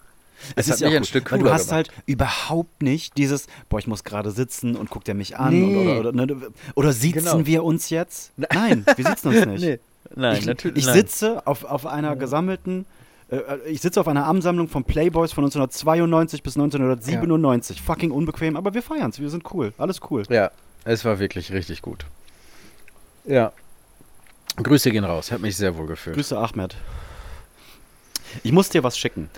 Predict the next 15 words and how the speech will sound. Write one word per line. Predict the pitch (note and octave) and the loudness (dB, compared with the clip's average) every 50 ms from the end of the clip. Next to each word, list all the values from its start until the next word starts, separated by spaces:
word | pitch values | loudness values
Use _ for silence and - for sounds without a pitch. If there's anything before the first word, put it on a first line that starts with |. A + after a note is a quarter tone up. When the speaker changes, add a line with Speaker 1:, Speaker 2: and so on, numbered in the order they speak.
| - - - - | -20 -20 -6 -2
Speaker 2:
Ähm, | A2+ A2 A2+ A2+ A#2 B2+ - - - - | 0 2 2 2 0 -2 -4 -8 -10 -6
ich, | - C3+ - - - - - - | -4 -4 -4 -6 -10 -20 -14 -8
also | - B2 C3+ D3 | -4 0 0 0
es | C#3 - - | 0 -2 -4
kann | - D3+ E3+ G3+ A3 G#3+ | -4 0 0 0 0 0
sein, | F3 F#3 F3 D3 A#2+ A#2+ D#3 G3+ - - - - | 0 0 0 2 2 0 -2 -4 -6 -12 -8 -6
dass | - C3 - | -6 -4 -2
wir | D#3 C#3 | -2 -2
das | C#3+ C#3+ - | -2 -2 -2
jetzt | D#3 C#3+ - - | -4 -6 -4 -4
so | - C3+ | -4 -2
in | A#2 B2 | -2 -4
fünf | - - - F3 F#3 F3+ - - | -4 -4 -4 -4 -4 -4 -4 -2
Minuten | F3 E3 D#3 D3+ D#3 - C3 | 0 0 2 0 0 0 -2
runterwatschen, | G2 A2 C#3+ D3 - D#3 D3 C3+ D3 D3+ - - - E3+ G3+ A#3+ | -2 0 -2 -2 -2 -2 -2 0 -2 -2 -2 -4 -6 -6 -6 -6